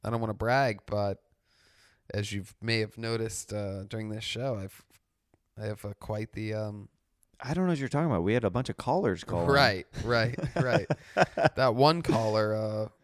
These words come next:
Speaker 1: Princess Leia.
Speaker 2: That was a pretty spot on. I mean,
Speaker 1: <laughs>
Speaker 2: I mean, c-, Carrie Fisher doing herself is spot on, but you know what I mean.
Speaker 1: Yeah.
Speaker 2: Like, I was,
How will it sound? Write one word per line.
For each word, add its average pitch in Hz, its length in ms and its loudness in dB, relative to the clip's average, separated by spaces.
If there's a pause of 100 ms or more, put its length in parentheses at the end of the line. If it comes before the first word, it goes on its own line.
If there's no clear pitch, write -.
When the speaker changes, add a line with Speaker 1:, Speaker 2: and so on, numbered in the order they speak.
(100)
Speaker 1:
Princess 117 440 -8
Leia. 131 280 2
Speaker 2:
That 185 160 4
was 262 140 6
a 156 60 4
pretty 190 360 0
spot 156 500 0
on. 151 540 2 (380)
I 123 100 2
mean, 151 340 4 (380)
Speaker 1:
<laughs> - 360 -20
Speaker 2:
I 131 120 -2
mean, 147 260 0
c-, - 80 -8 (380)
Carrie 156 220 6
Fisher 156 280 -2
doing 139 240 2
herself 151 380 2
is 101 80 0
spot 123 300 2
on, 147 220 4
but 98 140 2
you 143 120 -2
know 175 100 4
what 120 100 4
I 92 80 0
mean. 123 340 -2
Speaker 1:
Yeah. 120 320 -6
Speaker 2:
Like, 92 220 -4
I 139 100 4
was, 135 160 4